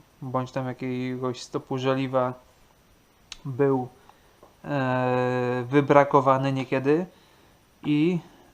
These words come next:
e, fabrycznie te braki w żeliwie, mm, były szlifowane na tyle, ile można do płaskiego,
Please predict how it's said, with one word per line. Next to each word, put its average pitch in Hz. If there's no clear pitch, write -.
e, 135
fabrycznie 151
te 143
braki 143
w 131
żeliwie, 135
mm, 123
były 127
szlifowane 127
na 127
tyle, 127
ile 127
można 127
do 123
płaskiego, 139